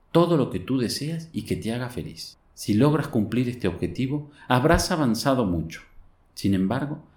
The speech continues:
hay otras tareas para hacer. Quítale a las expectativas el poder que tienen sobre ti. ¿Cómo hacerlo? Las expectativas, como lo mencioné antes, son parte de un futuro que no nos pertenece.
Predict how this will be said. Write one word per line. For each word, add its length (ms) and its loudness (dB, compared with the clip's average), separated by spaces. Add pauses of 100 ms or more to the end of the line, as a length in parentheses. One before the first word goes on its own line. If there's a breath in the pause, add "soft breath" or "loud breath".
(120)
hay 220 2
otras 300 0
tareas 320 0
para 200 -4
hacer. 360 -6 (760)
Quítale 460 4
a 80 4
las 200 -2
expectativas 800 -2
el 140 4
poder 480 0
que 80 2
tienen 380 2
sobre 300 -2
ti. 280 -10 (340)
¿Cómo 240 4
hacerlo? 560 -2 (440)
Las 200 0
expectativas, 960 -2 (120)
como 200 0
lo 80 2
mencioné 440 0
antes, 380 -2 (400 soft breath)
son 300 4
parte 340 2
de 80 6
un 140 4
futuro 480 2
que 100 2
no 120 4
nos 180 0
pertenece. 720 -4